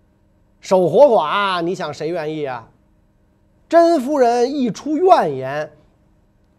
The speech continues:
郭氏就抓住了把柄，到这个曹丕面前啊告状。这一告状，本来这个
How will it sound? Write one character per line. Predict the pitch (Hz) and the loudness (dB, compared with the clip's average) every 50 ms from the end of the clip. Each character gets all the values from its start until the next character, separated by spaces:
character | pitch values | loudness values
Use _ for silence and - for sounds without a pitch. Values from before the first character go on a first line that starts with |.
| _ _ - | _ _ -10
郭 | 208 226 226 220 | -2 0 0 0
氏 | - - - 180 | 0 -2 -8 -10
就 | 143 139 131 | -8 -8 -10
抓 | 131 - 208 208 151 185 | -8 -6 -6 -6 -6 -6
住 | 160 151 | -6 -6
了 | 135 123 | -8 -8
把 | 107 - - - 113 151 180 | -10 -12 -16 -14 -12 -12 -10
柄， | 175 147 117 104 98 _ _ _ _ _ _ _ _ _ _ | -10 -12 -14 -16 -20 _ _ _ _ _ _ _ _ _ _
到 | 196 180 156 143 | -6 -4 -4 -6
这 | 139 | -6
个 | 135 135 | -8 -12
曹 | 131 - 135 151 170 | -12 -12 -10 -10 -8
丕 | 147 175 175 | -8 -10 -10
面 | 170 156 131 | -10 -12 -12
前 | 113 123 131 | -12 -14 -14
啊 | 135 117 104 - | -14 -14 -14 -12
告 | - 180 131 139 | -12 -10 -10 -8
状。 | 160 185 - - _ _ _ _ _ _ _ _ _ _ _ _ _ _ _ | -10 -10 -10 -12 _ _ _ _ _ _ _ _ _ _ _ _ _ _ _
这 | - 254 269 | -4 -2 -2
一 | 277 302 | 0 0
告 | 262 330 311 277 269 | 0 0 2 2 4
状， | 285 320 285 233 170 - - _ _ _ _ | 6 6 6 4 2 -4 -12 _ _ _ _
本 | - 156 151 156 | -10 -6 -6 -6
来 | 165 180 208 240 262 | -6 -6 -6 -6 -6
这 | 247 247 226 208 | -6 -6 -6 -6
个 | 185 180 170 165 160 156 147 131 127 | -6 -6 -8 -8 -8 -8 -8 -10 -12